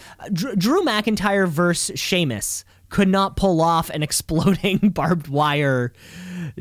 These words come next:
death match. Kenny Omega's so weird. He can.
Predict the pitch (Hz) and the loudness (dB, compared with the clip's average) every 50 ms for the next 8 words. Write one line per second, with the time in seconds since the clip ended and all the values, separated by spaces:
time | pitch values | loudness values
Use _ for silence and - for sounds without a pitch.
0 | 139 135 175 170 165 170 - - 131 113 104 92 78 - - - - - - 294 | -4 -2 0 0 0 -2 -2 -4 -4 -4 -4 -4 -6 -8 -12 -12 -8 -4 -4 -2
1 | 403 466 453 381 302 285 294 277 - - - 254 247 262 226 170 143 143 170 240 | 0 0 0 0 0 0 -2 -2 -2 -2 0 0 0 0 0 -2 -2 -2 0 2
2 | 294 302 233 180 143 131 117 113 110 - _ - _ _ _ _ _ _ - 185 | 2 4 4 4 2 2 0 -2 -6 -8 _ -20 _ _ _ _ _ _ -14 -6
3 | - 262 269 254 - 269 277 254 226 165 117 90 67 - | -2 -2 -2 -2 0 -2 0 0 0 -2 -2 -4 -8 -14